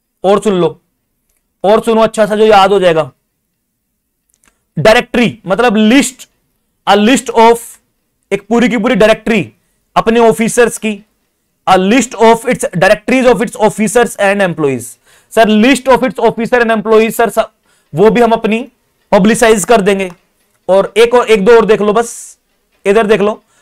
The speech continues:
सर, मंथली रेम्युनरेशन कितना जाता है, यानी सैलरी मान लो, मंथली रेम्युनरेशन मान लो, कॉम्पेंसेशन मान लो,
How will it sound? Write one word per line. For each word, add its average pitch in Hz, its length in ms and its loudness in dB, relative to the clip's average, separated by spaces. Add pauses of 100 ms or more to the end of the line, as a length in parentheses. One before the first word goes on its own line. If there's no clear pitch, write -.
(120)
सर, 262 160 0
मंथली 233 540 0
रेम्युनरेशन 240 640 0
कितना 233 280 -2
जाता 202 280 2
है, 190 40 2
यानी 214 80 -2
सैलरी 214 440 0
मान 214 180 2
लो, 202 320 -2 (500)
मंथली 220 480 0
रेम्युनरेशन 220 580 2
मान 220 200 0
लो, 214 140 0
कॉम्पेंसेशन 220 680 0
मान 196 260 0
लो, 208 240 -2